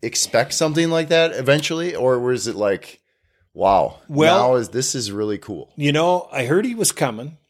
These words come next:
Speaker 2: and this was, uh, ninety, so this was, uh, a few years into it. I heard he was coming, heard he was coming. Never broadcast it out,
Speaker 1: Mm-hmm.
Speaker 2: uh, marketing-wise, because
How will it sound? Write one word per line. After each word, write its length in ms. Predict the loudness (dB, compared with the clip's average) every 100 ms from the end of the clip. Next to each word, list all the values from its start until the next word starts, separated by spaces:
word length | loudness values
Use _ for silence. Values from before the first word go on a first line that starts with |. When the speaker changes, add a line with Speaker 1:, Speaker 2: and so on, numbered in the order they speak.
| _
Speaker 2:
and 160 | -6 -2
this 200 | 0 0
was, 360 | 0 0 0
uh, 200 | 0 0
ninety, 480 | 0 0 2 0 0
so 420 | 2 2 2 0
this 300 | -2 -2 -4
was, 340 | -2 0 2 2
uh, 340 | 0 -2 -4 -6
a 60 |
few 180 | -6 -2
years 380 | -2 -2 -2 -2
into 260 | -4 -4 -6
it. 120 | -8 _ _ _ _ _ _ _ _ -20 -20
I 80 | -14
heard 180 | -8 -8
he 80 | -8
was 180 | -8
coming, 360 | -6 -4 -6 -8
heard 200 | -10 -10
he 60 | -8
was 180 | -6
coming. 380 | -4 -4 -4 -6 _ -20 -20 _ _ _
Never 920 | -6 -2 2 4 4 4 4 2 -2 -12 _ -10
broadcast 720 | -2 0 0 0 -2 0 -2
it 100 | -2
out, 400 | -4 -8 -10 -20 _ -12
Speaker 1:
Mm-hmm. 160 | -6
Speaker 2:
uh, 200 | -4 -2
marketing-wise, 640 | -2 -2 0 -2 -2 -2
because 540 | -4 -6 -4 0 0